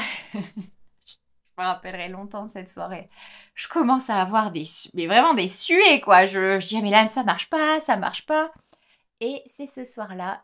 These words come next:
que j'ai appris à faire la ligne de survie pour rattraper les mailles, et cetera.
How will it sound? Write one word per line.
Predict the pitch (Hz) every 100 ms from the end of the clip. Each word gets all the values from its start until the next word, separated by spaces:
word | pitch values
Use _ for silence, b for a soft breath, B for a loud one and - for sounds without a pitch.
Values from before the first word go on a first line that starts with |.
| _
que | 220
j'ai | 208 208
appris | 170 - 196 202 226 -
à | 196
faire | 185 185 220 - 190
la | 214
ligne | 220 214 196 175 -
de | 175 190 269
survie | - 226 180 196 190 233 269 -
pour | 254 214
rattraper | 233 - 214 214 196
les | 175 170
mailles, | 196 226 196
et | -
cetera. | 190 185 175 170 190